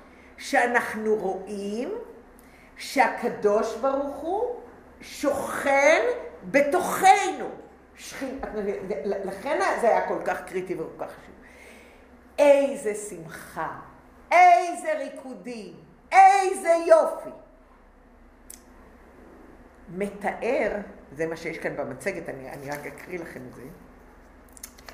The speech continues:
אז, אה, כתוב,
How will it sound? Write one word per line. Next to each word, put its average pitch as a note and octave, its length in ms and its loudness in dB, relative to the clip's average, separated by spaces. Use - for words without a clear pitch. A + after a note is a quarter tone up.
אז, D3+ 320 -4
אה, D#3 180 -2
כתוב, B3+ 520 -4